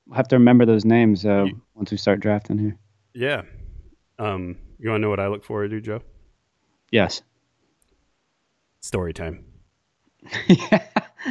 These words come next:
Speaker 1: it's not story time. It's
Speaker 2: I'm
Speaker 1: legendary, legendary short story.
Speaker 2: All right. I'm gonna go get hot chocolate and a blanket, and you
Speaker 1: No.
Speaker 2: start your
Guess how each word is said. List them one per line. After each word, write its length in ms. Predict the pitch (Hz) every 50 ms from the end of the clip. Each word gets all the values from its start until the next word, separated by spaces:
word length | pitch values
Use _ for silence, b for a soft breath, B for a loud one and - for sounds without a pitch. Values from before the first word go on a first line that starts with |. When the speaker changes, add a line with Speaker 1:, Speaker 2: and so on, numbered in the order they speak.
| 226 -
Speaker 1:
it's 260 | 180 185 - - -
not 220 | 202 165 - - -
story 420 | - - - 131 127 127 131 127
time. 320 | - 120 104 104 104 95 - b b b b b b
It's 160 | 131 127 -
Speaker 2:
I'm 80 | 123 123
Speaker 1:
legendary, 760 | 120 120 123 123 - 120 120 107 113 110 107 104 104 98 92 - _ _ _ _ _ -
legendary 1300 | - 104 104 104 104 110 110 107 104 107 104 101 101 98 98 104 98 95 95 95 90 87 87 87 - _ _ _
short 360 | - - - 104 - - -
story. 420 | - - - 87 85 85 85 85 87
Speaker 2:
All 60 | 85
right. 140 | 57 55 - _ _ _ -
I'm 120 | - 98
gonna 140 | 117 127 131
go 180 | 120 117 110 110
get 260 | 101 104 104 104 -
hot 220 | - 107 98 -
chocolate 340 | - - 98 92 - 101 95
and 100 | 76 92
a 20 | 85
blanket, 520 | 80 90 87 87 85 - 85 73 - _ _ -
and 460 | - 92 87 82 80 80 78 78 82 87 _ -
you 260 | 95 90 87 87 85 87
Speaker 1:
No. 100 | 139 127
Speaker 2:
start 140 | 101 82 69
your 180 | - - -